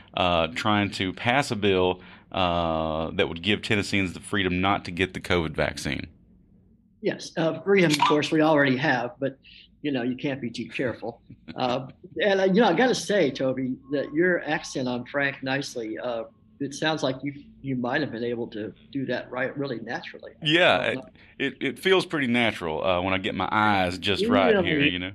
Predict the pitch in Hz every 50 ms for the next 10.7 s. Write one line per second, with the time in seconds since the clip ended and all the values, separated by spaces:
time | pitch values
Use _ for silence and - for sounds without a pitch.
0 | - - - - - 247 - 196 185 - - 220 214 - - 202 185 170 151 147
1 | 190 175 156 135 - - 190 190 151 117 120 101 98 110 - - - - - -
2 | - - 127 - - 127 131 135 147 - 135 143 - _ _ _ _ - 139 120
3 | 113 107 - _ _ _ - - - - - - 139 139 131 117 - - 175 196
4 | 208 160 - - 139 165 196 185 147 - - - - 139 147 139 117 98 101 -
5 | 147 147 156 151 117 92 - - - - - 117 117 110 107 - - 110 120 139
6 | 147 156 156 135 117 107 107 113 104 107 120 117 113 104 98 98 110 117 113 107
7 | 98 - 113 101 90 - - 107 104 95 92 90 - 104 104 101 95 85 85 104
8 | 98 95 92 92 92 90 - 104 87 - 90 82 82 78 80 82 - 90 87 80
9 | 101 101 98 92 85 87 110 104 101 92 90 90 92 - 95 90 82 92 87 82
10 | 80 - 107 117 113 - - 85 92 - - 98 87 -